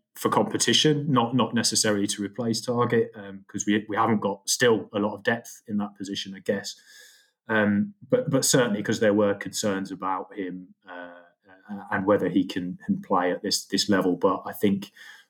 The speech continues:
um, you know, th-, he's allayed all of those concerns for me, uh, a-, and in particular this performance today, he, he was pretty close to man of the match for, for me.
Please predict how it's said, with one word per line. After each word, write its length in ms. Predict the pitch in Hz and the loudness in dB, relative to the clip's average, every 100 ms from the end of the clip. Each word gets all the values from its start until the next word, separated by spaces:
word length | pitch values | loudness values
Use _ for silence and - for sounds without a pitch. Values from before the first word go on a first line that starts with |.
| _ | _
um, 500 | 95 90 87 90 - _ - - | -6 -4 -4 -6 -10 _ -8 0
you 120 | 110 | 2
know, 260 | 92 90 95 95 131 | 4 2 0 -2 -4
th-, 160 | 165 - | -2 2
he's 160 | 127 110 | 4 6
allayed 360 | 107 107 107 | 6 6 4
all 120 | 101 | 4
of 60 | 95 | 2
those 200 | 95 92 | 2 2
concerns 460 | - 90 101 98 - | 0 -2 2 2 0
for 100 | 95 | -2
me, 380 | 92 90 95 104 | 2 2 2 0
uh, 240 | 98 92 98 | -4 -4 -4
a-, 140 | 107 - | -6 0
and 160 | 104 | 2
in 140 | 104 98 | 2 2
particular 500 | - - - 98 90 | -2 -2 -2 -2 -2
this 160 | 92 | -2
performance 720 | - 95 - 90 90 - - - | -2 -4 -4 -4 -4 -8 -8 -4
today, 540 | - 98 92 87 90 - 101 - - | -2 0 2 0 -2 -4 -14 -14 -6
he, 260 | - 123 120 | 0 0 2
he 120 | 135 | 2
was 120 | 113 | 2
pretty 240 | - 98 98 | 2 0 0
close 320 | - 90 - | -4 -4 -4
to 80 | 92 | -4
man 140 | 90 | -8
of 80 | 87 | -8
the 60 | |
match 220 | 90 92 - | -10 -8 -10
for, 140 | - _ | -10 _
for 160 | - 175 | -18 -16
me. 100 | 170 | -16